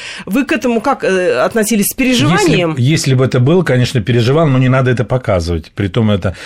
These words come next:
Speaker 2: на официальном, э, приёме, на каком-то визите, даже за каком-то, на рабочем там, э, ужине и всё. Нельзя это показать. Здесь уже должна быть выдержка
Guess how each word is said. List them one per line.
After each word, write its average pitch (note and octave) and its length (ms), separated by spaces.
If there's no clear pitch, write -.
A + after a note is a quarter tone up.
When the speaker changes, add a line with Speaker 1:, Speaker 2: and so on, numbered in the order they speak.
Speaker 2:
на A#2 120
официальном, A2 640
э, G2+ 400
приёме, A#2 420
на G2+ 280
каком-то F#2+ 360
визите, G#2 380
даже A2 380
за F#2+ 100
каком-то, G2+ 420
на B2 120
рабочем A#2+ 420
там, G#2 300
э, G2+ 640
ужине C3 480
и A2 40
всё. G2 200
Нельзя C#3 320
это A2+ 240
показать. G#2+ 480
Здесь B2+ 400
уже B2+ 200
должна B2 320
быть A#2+ 220
выдержка C3+ 800